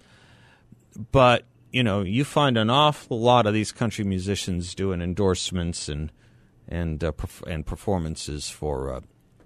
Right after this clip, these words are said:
liberal and Democratic candidates, getting involved in boycotts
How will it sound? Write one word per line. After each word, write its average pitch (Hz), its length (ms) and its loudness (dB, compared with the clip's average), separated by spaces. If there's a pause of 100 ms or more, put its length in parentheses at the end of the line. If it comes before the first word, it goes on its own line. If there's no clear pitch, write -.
(200)
liberal 90 380 -14
and 76 160 -14
Democratic 82 600 -6
candidates, 90 520 -4
getting 92 300 -2
involved 90 420 0
in 78 140 -6
boycotts 87 960 -4